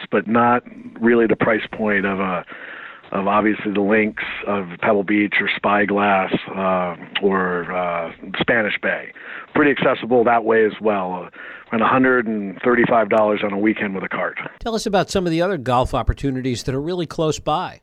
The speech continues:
Speaker 1: We're moments from, of course, steps from the Del Monte, uh, beautiful little, uh, muni-, municipal course right down the road a piece,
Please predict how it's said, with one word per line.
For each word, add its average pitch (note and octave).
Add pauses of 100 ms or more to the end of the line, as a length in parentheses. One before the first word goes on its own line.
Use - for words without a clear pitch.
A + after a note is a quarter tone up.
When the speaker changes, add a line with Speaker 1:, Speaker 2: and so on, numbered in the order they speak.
(140)
Speaker 1:
We're C#3
moments C3 (100)
from, A#2
of -
course, B2 (160)
steps D#3 (140)
from A#2+
the A2+
Del A2+
Monte, A#2+ (560)
uh, G#2
beautiful C3
little, C3
uh, A2
muni-, B2
municipal A#2
course B2
right A#2+
down A#2+
the A2
road A#2
a G#2
piece, A#2